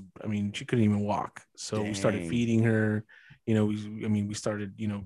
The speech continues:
Speaker 1: taking care of her, you know, bathing her slowly.
Speaker 2: Bro, that's
Speaker 1: Um,
Speaker 2: a
Speaker 1: and
Speaker 2: lot
Speaker 1: now
Speaker 2: of
Speaker 1: she's
Speaker 2: work. You're
Speaker 1: actually
Speaker 2: not, bro, you're a dad to a daughter and,
Speaker 1: <laughs>
Speaker 2: and a
Speaker 1: Can you
Speaker 2: dog that
Speaker 1: believe
Speaker 2: has, that,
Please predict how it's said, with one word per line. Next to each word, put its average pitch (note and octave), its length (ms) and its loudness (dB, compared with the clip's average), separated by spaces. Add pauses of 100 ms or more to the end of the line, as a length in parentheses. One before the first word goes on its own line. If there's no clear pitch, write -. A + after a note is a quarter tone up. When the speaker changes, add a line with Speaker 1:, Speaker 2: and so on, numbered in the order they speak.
Speaker 1:
taking G#2 280 -4
care G#2+ 240 -2
of G#2+ 60 -4
her, G#2 380 -4
you G#2+ 100 -2
know, G#2 80 -2
bathing G#2 420 -4
her G#2+ 300 -6 (100)
slowly. G#2+ 560 -4 (360)
Speaker 2:
Bro, A#2 200 4
that's C#3 240 6
Speaker 1:
Um, - 20 6
Speaker 2:
a - 40 6
Speaker 1:
and G#3 60 10
Speaker 2:
lot D#3 100 10
Speaker 1:
now B2 60 12
Speaker 2:
of A2+ 60 10
Speaker 1:
she's A#2 60 8
Speaker 2:
work. D#3+ 100 12 (120)
You're D3 100 12
Speaker 1:
actually G#3 80 10
Speaker 2:
not, B3 200 8 (280)
bro, A#2+ 160 4
you're C#3 260 4
a F#3+ 80 6
dad B2 360 8
to G#2 300 6
a E2+ 120 4
daughter G2 500 4
and, D#2+ 460 0 (420)
Speaker 1:
<laughs> - 420 -2
Speaker 2:
and A#2+ 140 10
a A#2+ 100 10
Speaker 1:
Can A#2 160 10
you C3+ 60 12
Speaker 2:
dog C#3 120 12
that G3+ 40 12
Speaker 1:
believe A2 160 10
Speaker 2:
has, A#2 340 8 (140)
that, G#2+ 300 6